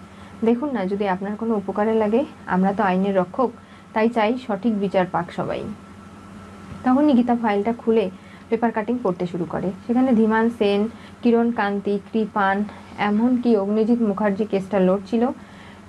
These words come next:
এ-, এদের সবাইকে জেরা করার জন্য পুলিশ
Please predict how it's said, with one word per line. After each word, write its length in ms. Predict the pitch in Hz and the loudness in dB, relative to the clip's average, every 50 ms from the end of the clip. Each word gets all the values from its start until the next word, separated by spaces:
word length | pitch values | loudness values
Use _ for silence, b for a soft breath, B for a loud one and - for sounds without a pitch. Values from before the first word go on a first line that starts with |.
| - - | -4 0
এ-, 320 | 247 233 - - - - - | 0 0 0 -2 -6 -4 0
এদের 540 | - 226 233 233 220 214 - - - 254 262 277 - | 2 2 2 2 0 -4 -10 -6 -6 -6 -6 -6 -4
সবাইকে 480 | 240 226 196 214 220 226 233 233 233 226 | -4 -2 0 0 0 0 0 2 2 2
জেরা 240 | 185 202 190 208 214 | 2 2 0 0 0
করার 280 | 208 226 220 220 208 | 0 0 0 0 -2
জন্য 160 | 202 220 233 233 240 | -2 -2 -4 -4 -2
পুলিশ 200 | 208 220 262 294 | -2 -2 -2 -2